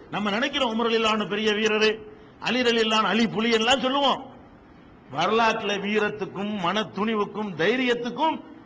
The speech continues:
இஸ்லாமிய வரலாற்றுல அபூபக்கருக்கு நிகராக ஒருவரை நீங்கள் சொல்ல இயலாது. அபூபக்கரோட கம்பேர் பண்ணினால்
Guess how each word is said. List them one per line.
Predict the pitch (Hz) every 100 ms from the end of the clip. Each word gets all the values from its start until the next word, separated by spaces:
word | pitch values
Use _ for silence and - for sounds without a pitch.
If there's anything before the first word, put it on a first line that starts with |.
| -
இஸ்லாமிய | 170 175 254 247 226 208
வரலாற்றுல | 196 233 226 220 240 302 233 - - -
அபூபக்கருக்கு | 160 240 254 233 180 214 196
நிகராக | 202 202 233 226 240
ஒருவரை | 202 196 208
நீங்கள் | 202 185
சொல்ல | 147 185 170
இயலாது. | 170 170 - - - - -
அபூபக்கரோட | 151 226 247 240 240 254
கம்பேர் | - 202 226 233
பண்ணினால் | 226 214 226 311 277 -